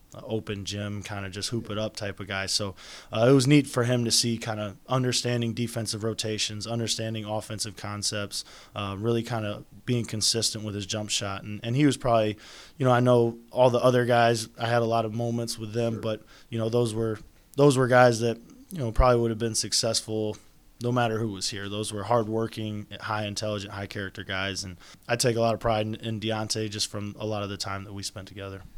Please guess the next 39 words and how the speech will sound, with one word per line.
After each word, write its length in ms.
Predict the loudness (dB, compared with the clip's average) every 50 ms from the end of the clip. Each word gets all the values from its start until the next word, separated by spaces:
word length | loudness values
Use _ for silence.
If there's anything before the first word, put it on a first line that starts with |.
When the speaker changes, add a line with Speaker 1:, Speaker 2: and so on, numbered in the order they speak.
| -8 -8 -8 -8
Speaker 2:
I 40 | -8
think 160 | -10 -10 -6
that's 180 | -6 -6 -2 0
awesome 400 | 2 2 2 2 0 -2 -4 -4
that 60 | -6
you 80 | -6 -6
said 300 | -4 -2 -2 -2 -2 -4
him 260 | -6 -8 -8 -8 -6
because, 680 | -6 -6 -6 -6 -6 -6 -4 -4 -6 0 0 0 0 0 -8 -18 -12 -10
I, 120 | -10 -10 -8 -6
you 140 | -4 -4
know, 100 | -4 -2
I, 140 | -4 -4 -6 -8 -12 -18 _ _ _ _ 2
I 100 | 2 4
really 260 | 6 6 4 2 2
like 220 | 0 -2 -4 -4
Deonte. 720 | -6 -6 -6 -6 -6 -6 -6 -6 -6 -6 -6 -6 -8 -8 -6
And 380 | -4 -4 -2 -2 -4 -4 -6 -10 -14 -16 -20 _ _ _ -6
I 60 | 0
think 160 | 0 2 4
a 60 | 6
lot 180 | 8 8 8 8
of 60 | 6
times 420 | 4 2 2 2 2 0 0 0
with 360 | 0 2 2 2 2 0 0 -2
an 100 | -2 0
athlete, 340 | 0 0 0 0 -2 -2 0
whether 200 | 2 2 2 2
it's 100 | 0 -4
a 60 | -6
football 360 | -6 -6 -6 -2 0 0 0
player, 220 | 2 2 0 0 2
basketball 520 | 0 0 0 0 -2 -2 -2 -2 -2 -2
player, 420 | -2 -2 0 0 0 2 0 0
whatever 320 | 0 0 0 0 0 -2 -2
the 80 | -4
case 320 | -4 -4 -4 -2 -2 -2 -4
may 100 | -4 -6
be, 480 | -4 -4 -2 -2 -2 -2 -2 -4 -6